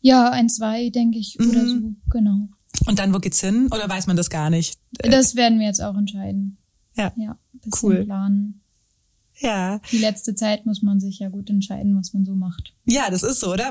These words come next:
Speaker 2: Am Anfang hat man wahrscheinlich unendlich viel Zeit und ist eigentlich
Speaker 1: Ja.
Speaker 2: egal, kann sich voll treiben lassen und am Ende dann irgendwie, ist es nur noch zwei Monate
Speaker 1: Ja.
Speaker 2: oder zweieinhalb und man muss, will dann irgendwie vielleicht noch ein paar Sachen einfach machen,
Speaker 1: Mhm.
Speaker 2: ähm, und dann ist es plötzlich rar, gell? Nach so
Speaker 1: Genau.
Speaker 2: langer Zeit.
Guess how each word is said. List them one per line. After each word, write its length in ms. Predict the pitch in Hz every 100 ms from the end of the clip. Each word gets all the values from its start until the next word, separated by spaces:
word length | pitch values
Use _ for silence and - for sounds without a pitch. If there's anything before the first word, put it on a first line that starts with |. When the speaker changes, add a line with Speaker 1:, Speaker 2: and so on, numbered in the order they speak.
| 214
Speaker 2:
Am 120 | 208
Anfang 240 | 202 220 226
hat 80 | 202
man 80 |
wahrscheinlich 320 | 202 202 196 220
unendlich 440 | 226 220 240 240
viel 140 | 240
Zeit 380 | 233 214 214 247
und 160 | 196 196
ist 140 | -
eigentlich 240 | - 196 226
Speaker 1:
Ja. 60 | 254
Speaker 2:
egal, 200 | 202 226
kann 160 | 226
sich 140 | 220 208
voll 160 | 214
treiben 320 | 208 202 233
lassen 240 | 240 220 233
und 80 | 208
am 140 | 196
Ende 280 | 190 220 226
dann 180 | 202 208
irgendwie, 480 | 226 220 220 226
ist 520 | 247 - - - - -
es 260 | 226 240
nur 160 | 247 320
noch 300 | 330 311 202
zwei 240 | - 233
Monate 540 | 240 311 240 190 208 240
Speaker 1:
Ja. 80 | 220
Speaker 2:
oder 160 | 190
zweieinhalb 560 | 185 202 208 214 208 226
und 80 | 214
man 140 | 202
muss, 200 | 208 -
will 100 | 214
dann 100 | 214
irgendwie 240 | 202 208 -
vielleicht 220 | 208 190
noch 100 | 202
ein 80 | 202
paar 140 | 202
Sachen 220 | - 214
einfach 280 | 190 196 185
machen, 380 | 196 214 208 190 220 226
Speaker 1:
Mhm. 40 | 196
Speaker 2:
ähm, 540 | 190 185 190 190 190
und 200 | - 196
dann 140 | 190 185
ist 80 | 202
es 80 | 196
plötzlich 400 | 196 190 202 185
rar, 300 | 190 196 175
gell? 340 | 180 180 190 202
Nach 140 | 185
so 120 | -
Speaker 1:
Genau. 140 | 208 208
Speaker 2:
langer 160 | 190
Zeit. 440 | 196 190 190 185